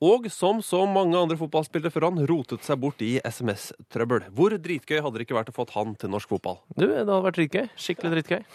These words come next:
Speaker 2: Ja.
Speaker 1: Ja. Hvor dritgøy? Skikkelig dritgøy.
Speaker 2: Ja.
Speaker 1: Åh.
Speaker 2: Hvor dritgøy hadde det ikke vært?
Speaker 1: Ja, det, ja, hadde, ja, han må komme til norsk
Speaker 2: Ja.
Speaker 1: fotball. Jeg driter i hvilken klubb.
Speaker 2: Ja.
Speaker 1: Sahora,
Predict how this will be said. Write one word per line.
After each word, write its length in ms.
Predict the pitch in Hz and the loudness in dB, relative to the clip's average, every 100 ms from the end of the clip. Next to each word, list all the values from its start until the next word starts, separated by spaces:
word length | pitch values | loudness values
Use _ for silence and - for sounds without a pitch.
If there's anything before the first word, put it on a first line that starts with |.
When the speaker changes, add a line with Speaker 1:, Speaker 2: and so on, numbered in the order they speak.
| - - - 147 - | -20 -20 -20 -16 -12
Speaker 2:
Ja. 100 | 147 | -10
Speaker 1:
Ja. 120 | 127 180 - _ _ _ | -8 -10 -12 _ _ _
Hvor 300 | 160 127 131 | -12 0 0
dritgøy? 340 | 127 127 139 170 - | 2 0 0 -4 -8
Skikkelig 640 | - - - - - 101 | -10 -6 -6 -8 -6 -8
dritgøy. 320 | 87 90 - - | -8 -14 -18 -12
Speaker 2:
Ja. 80 | 95 - - - - - - - - _ - | -12 -12 -20 -20 -20 -20 -20 -20 -20 _ -18
Speaker 1:
Åh. 80 | 104 | -6
Speaker 2:
Hvor 100 | 110 | -4
dritgøy 400 | 104 104 - 101 | -4 -6 -4 -4
hadde 200 | 104 117 | -4 -6
det 200 | - 143 | -10 -12
ikke 220 | - - | -10 -10
vært? 240 | 135 - - - _ | -10 -12 -20 -20 _
Speaker 1:
Ja, 160 | - 95 | -10 -10
det, 160 | 98 - - - _ _ - | -10 -14 -18 -20 _ _ -14
ja, 140 | 107 | -10
hadde, 340 | 110 110 110 | -6 -6 -6
ja, 140 | - 107 | -6 -8
han 220 | - 120 | -4 -2
må 180 | 110 110 | 2 0
komme 200 | - 95 | 0 -4
til 100 | 87 | -4
norsk 160 | 101 98 | -6 -4
Speaker 2:
Ja. 60 | 101 | -4
Speaker 1:
fotball. 240 | 90 104 | -2 -2
Jeg 100 | 101 | -2
driter 280 | 95 92 - | -4 -6 -4
i 120 | 87 | -4
hvilken 140 | 87 92 | -6 -8
klubb. 180 | 82 - _ _ - - - - - - - - | -8 -10 _ _ -20 -20 -20 -20 -20 -20 -20 -8
Speaker 2:
Ja. 200 | 82 - _ _ _ _ | -6 -6 _ _ _ _
Speaker 1:
Sahora, 560 | - 127 131 139 196 | -2 2 4 2 0